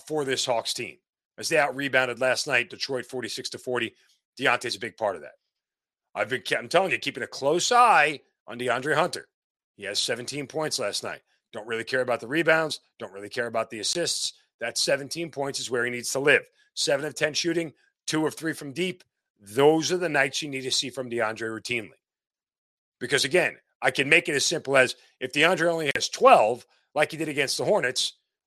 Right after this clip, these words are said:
well, they're in overtime in this game and might lose. It's a five-point win. Take five points away from DeAndre Hunter, what do you get? Okay. Now, it's not that simple, but it is that simple, if you get my point.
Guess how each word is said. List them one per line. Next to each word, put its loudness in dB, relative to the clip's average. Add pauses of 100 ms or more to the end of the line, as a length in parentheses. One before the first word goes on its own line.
(100)
well, 4
they're 2
in -2
overtime 2
in -10
this -6
game -4
and -6
might 0
lose. -16 (1300)
It's -16
a -6
five-point 0
win. -8 (320)
Take -4
five 0
points -4
away -2
from -8
DeAndre -2
Hunter, -2
what -10
do -6
you -6
get? -6 (600)
Okay. -2 (680)
Now, 4
it's -4
not 4
that 2
simple, 2
but 0
it 2
is 0
that 2
simple, -6
if -12
you -10
get -2
my -6
point. -12